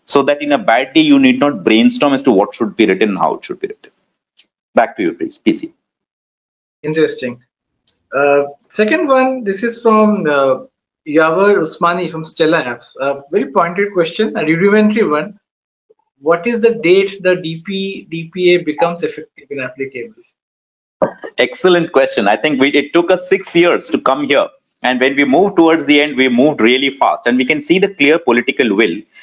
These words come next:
Speaker 1: Uh, we see that, um, the way it went ahead and quickly went from, you know, Lok Sabha to Rajya Sabha to, uh, you know, the presidential assent, and then, um,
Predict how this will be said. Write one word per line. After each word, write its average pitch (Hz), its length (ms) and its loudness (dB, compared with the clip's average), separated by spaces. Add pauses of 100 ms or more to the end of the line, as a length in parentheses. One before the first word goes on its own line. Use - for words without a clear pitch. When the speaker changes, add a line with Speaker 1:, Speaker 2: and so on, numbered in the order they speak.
(260)
Speaker 1:
Uh, 104 480 4
we 113 80 2
see 117 140 0
that, 117 280 0
um, 104 380 2 (560)
the 113 180 4
way 127 160 2
it 160 260 0
went 127 260 0
ahead 117 420 0
and 113 240 -2
quickly 147 360 2
went 123 380 -2
from, 117 400 0
you 120 100 0
know, 110 80 2
Lok 123 220 2
Sabha 123 500 0
to 107 100 0
Rajya 117 360 -2
Sabha 120 380 0
to, 107 340 2 (320)
uh, 98 460 2
you 107 80 0
know, 151 260 0
the 104 300 2
presidential 135 560 0
assent, 113 340 -2
and 110 160 -2
then, 123 400 -2
um, 95 500 0